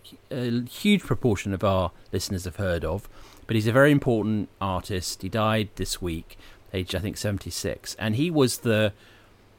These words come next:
he was a great friend of Malcolm McLaren, the Sex Pistols manager, and he basically designed the visual identity of Sex Pistols, uh, and of punk. And so this T-shirt was, appeared on the cover of the single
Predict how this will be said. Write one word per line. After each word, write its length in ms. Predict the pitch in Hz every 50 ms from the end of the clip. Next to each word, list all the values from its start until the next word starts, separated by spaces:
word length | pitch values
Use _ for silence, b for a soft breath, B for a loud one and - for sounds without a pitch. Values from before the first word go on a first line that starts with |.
| b b b b b b
he 200 | - - 127 113
was 180 | 107 107 98 110
a 180 | 113 107 98 - - - -
great 200 | - 120 120 -
friend 240 | - - 113 110 107
of 60 | 104
Malcolm 300 | 104 110 98 - - 107
McLaren, 480 | 104 - - 117 107 104 104 107 104 95
the 80 | 95
Sex 260 | - - 120 - - -
Pistols 500 | - 104 - - - 104 95 92 - -
manager, 540 | 110 104 101 101 98 - 107 95 98 101 - -
and 220 | 98 98 98 95
he 320 | - - 117 117 120 120
basically 560 | 110 - 151 175 185 - - 147 - - 131 110
designed 600 | - 117 107 101 123 131 131 131 120 98 92 87
the 60 | 98
visual 300 | 92 107 - - 107 110
identity 680 | 104 104 - 107 107 92 - - - - 107 98 95
of 100 | 92 85
Sex 320 | - - - - - - -
Pistols, 800 | - 107 92 - - - 107 95 95 95 90 - - - - - - -
uh, 260 | 95 90 90 92 90 -
and 480 | 95 98 98 101 98 98 95 95 - - b b b b b b b
of 160 | 90 - -
punk. 340 | - 226 202 - - - - - b b b b b b b b b b
And 120 | 120 120
so 320 | - - 135 127 120 117 113
this 220 | 107 147 147 -
T-shirt 500 | - - 143 131 - - 127 113 104 -
was, 320 | 98 107 104 92 - - - - - - - - _ -
appeared 320 | 123 - - 117 107 101
on 140 | 107 101 98
the 80 | 98 98
cover 280 | - 120 104 98 101
of 120 | 95 90 95
the 100 | 98 92
single 600 | - - 113 101 98 92 95 90 87 82 85